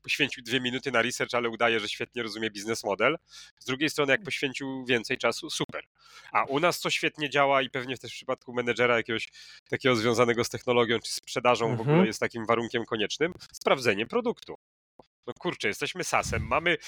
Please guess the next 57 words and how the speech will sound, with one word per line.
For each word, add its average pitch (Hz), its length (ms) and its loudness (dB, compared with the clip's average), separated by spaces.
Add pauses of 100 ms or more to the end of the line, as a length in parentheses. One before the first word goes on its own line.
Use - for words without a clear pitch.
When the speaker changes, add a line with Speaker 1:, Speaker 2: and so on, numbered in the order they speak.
(260)
Speaker 1:
produkt, 139 320 2
Speaker 2:
Da 165 80 4
Speaker 1:
który 170 100 6
Speaker 2:
się - 80 -
Speaker 1:
sobie 160 40 2
wisi 156 140 8
na 147 80 10
Speaker 2:
demo, 131 180 4
Speaker 1:
stronie, 135 180 2
Speaker 2:
da 165 100 6
Speaker 1:
jest 151 160 4
Speaker 2:
się 131 60 -2
Speaker 1:
free 156 140 8
Speaker 2:
demo 151 120 4
Speaker 1:
trial, 131 260 6
Speaker 2:
wersję, 123 240 -6 (100)
tak. 131 160 -6
Speaker 1:
demo 151 240 4
wersję. 135 360 0
Jak 156 160 -2
jesteś 156 260 -8
sprytny, - 400 -4
to 147 80 -2
się - 140 0
jeszcze 143 200 0
umówisz 135 280 -2
z 113 60 -4
jakimś 120 280 -2
handlowcem 117 540 0
na 120 100 2
demo, 117 280 2
żeby 107 200 -6
coś - 180 -12
powiedział, 113 380 0
wytłumaczył. 110 540 -2 (400)
Bardzo 127 240 4
Speaker 2:
Mhm. 139 140 6
Speaker 1:
mało 151 220 4
ludzi 127 280 -4
to 190 120 2
robi 101 340 2
i 98 40 -8
zarazem 123 400 4
to 139 60 -2
jest 131 140 -2
duży 123 320 0
wyznacznik 104 720 -2
i - 40 -8
motywacji, 131 600 0
i - 60 -8
tego, 135 220 -2
że 131 120 0
znowu 135 260 0
rozumiesz, 120 400 2
gdzie 151 220 2
idziesz. - 300 -4
Speaker 2:
Mhm, 135 420 6